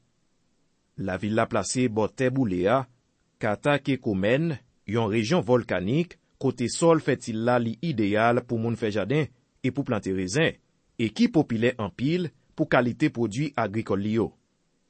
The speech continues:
Malerezman, li te sibi yon seri tranbleman tè ki t ap ple depase, ki detwi lavil la pandan plizyè okazyon. Dènye fwa,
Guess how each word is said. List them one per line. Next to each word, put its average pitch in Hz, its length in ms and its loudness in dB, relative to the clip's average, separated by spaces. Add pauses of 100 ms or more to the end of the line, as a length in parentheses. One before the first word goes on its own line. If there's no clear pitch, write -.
(360)
Malerezman, 117 760 0
li 117 160 -2
te 120 80 0
sibi 151 400 -2
yon 120 160 0
seri 123 320 -4
tranbleman 110 560 -2
tè 120 220 4
ki 110 100 -6
t - 80 -2
ap - 140 -4
ple 95 140 -4
depase, 123 580 -2 (300)
ki 170 120 -2
detwi 131 380 0
lavil 110 340 0
la 117 240 4
pandan 110 300 -2
plizyè 110 400 0 (100)
okazyon. 110 540 0 (500)
Dènye 107 400 -2
fwa, 117 480 2